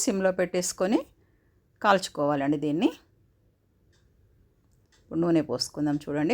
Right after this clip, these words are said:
కొద్దిగా నూనె వేసుకోవాలి, ఒక రెండు మూడు టీ స్పూన్ల నూనె వేసుకుంటే సరిపోతుంది. ఆయిల్ కూడా ఎక్కువ పట్టదండి దీనికి, చాలా బాగుంటుంది.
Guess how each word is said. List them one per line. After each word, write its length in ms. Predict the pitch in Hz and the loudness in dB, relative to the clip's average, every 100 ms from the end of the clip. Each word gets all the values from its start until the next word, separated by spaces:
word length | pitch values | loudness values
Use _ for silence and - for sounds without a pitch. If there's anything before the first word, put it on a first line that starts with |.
| - | 0
కొద్దిగా 360 | 139 147 170 202 | -2 2 2 2
నూనె 200 | 175 151 143 | 2 2 0
వేసుకోవాలి, 380 | 143 - 147 175 | -2 -4 -2 0
ఒక 80 | 185 165 | 0 0
రెండు 160 | 160 160 | 2 0
మూడు 140 | 151 | -2
టీ 80 | 156 - | -4 -6
స్పూన్ల 240 | - 151 151 | -4 -2 -2
నూనె 180 | 175 196 | 0 2
వేసుకుంటే 420 | 160 - 170 165 285 | 2 0 -4 -4 -2
సరిపోతుంది. 600 | 185 160 - 139 147 151 220 180 | -2 -2 -4 -6 -6 -6 -4 0
ఆయిల్ 220 | 170 196 208 | 0 2 2
కూడా 140 | 214 247 | 2 2
ఎక్కువ 180 | 196 220 202 | 0 -2 -2
పట్టదండి 500 | 185 196 185 160 165 160 | -2 0 0 0 0 0
దీనికి, 320 | 156 156 247 - _ - _ _ _ | -2 -2 -6 -6 _ -20 _ _ _
చాలా 180 | 185 175 175 | -2 -2 2
బాగుంటుంది. 560 | 165 160 165 151 156 | 2 2 0 -2 -2